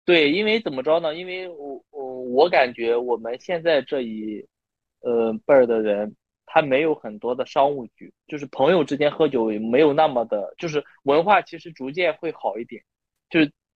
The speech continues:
三十年前确实是非常的，这个喝酒的文化确实是非常的要命。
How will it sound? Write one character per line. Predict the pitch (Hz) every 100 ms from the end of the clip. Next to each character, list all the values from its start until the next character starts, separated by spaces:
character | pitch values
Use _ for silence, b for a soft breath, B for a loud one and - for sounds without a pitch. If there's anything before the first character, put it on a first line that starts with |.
| _
三 | 208 202
十 | 214
年 | 175 156
前 | - 135 135
确 | - 185
实 | - 127
是 | - 143
非 | - 185
常 | 170 117 107
的， | 110 107 - - - - _ _ -
这 | 156
个 | 147
喝 | 190
酒 | 160 127
的 | 117 110
文 | 113 127
化 | 147
确 | 131 151
实 | 139
是 | 135
非 | 123 160
常 | 147 107
的 |
要 | 110 113
命。 | 104 107